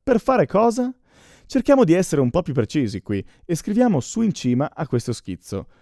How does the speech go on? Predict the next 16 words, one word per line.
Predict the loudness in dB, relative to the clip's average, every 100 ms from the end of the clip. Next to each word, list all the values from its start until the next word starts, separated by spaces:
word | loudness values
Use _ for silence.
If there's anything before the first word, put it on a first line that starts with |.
| _ _
Una | -2 0 0
perdita | 0 0 0 -4 -2 -4 -4 _
è | -6
simile | -4 -4 -2 -2 -4
a | -4 -4
dimenticare, | -4 -4 -2 -4 -4 -6 -6 -12 -16 _ _
che | -4
è | -4
simile | 0 0 2 0
a | -2 -6 _
non | -4 0
avere, | 0 2 0 -4 -10 _ _ _
che | 0 0
è |
simile | 4 4 6 6 6 4
a, | 2 2 2 2 0